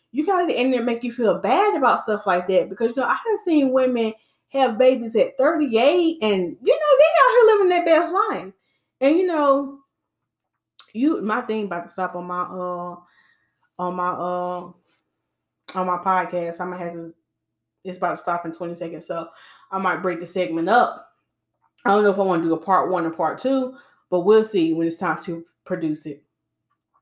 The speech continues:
But yeah, so, like, you cannot, um, I lost my train of thought.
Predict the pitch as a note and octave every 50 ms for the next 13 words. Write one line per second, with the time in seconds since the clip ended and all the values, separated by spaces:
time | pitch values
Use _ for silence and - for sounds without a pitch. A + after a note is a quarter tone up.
0 | _ - - - G#3 A#3+ B3+ C4+ D#4 E4+ F#4 D4 B3 B3 - A#3+ A#3+ B3 A#3+ A#3+
1 | A3 G#3+ - - - - - - _ _ _ _ _ _ _ _ - G3+ G3+ C#4
2 | F#4 - - E4 D4 C#4 D4 B3+ B3+ C4 B3+ G#3 - - - G3+ G#3+ G#3+ G#3 G3+
3 | G3 F#3 F3+ F3+ E3+ D#3+ D#3+ D#3 E3 F3+ F3 - _ _ _ _ - - G#3 G#3+
4 | G#3 G3+ - G#3 F#3+ - G3+ F#3+ F#3 F#3 F3+ F3+ E3+ - -